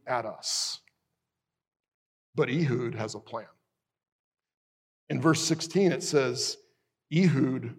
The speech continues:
made himself a double-edged sword,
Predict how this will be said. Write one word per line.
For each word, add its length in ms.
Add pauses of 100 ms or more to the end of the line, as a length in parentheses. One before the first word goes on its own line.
made 320
himself 840 (440)
a 80
double-edged 840
sword, 440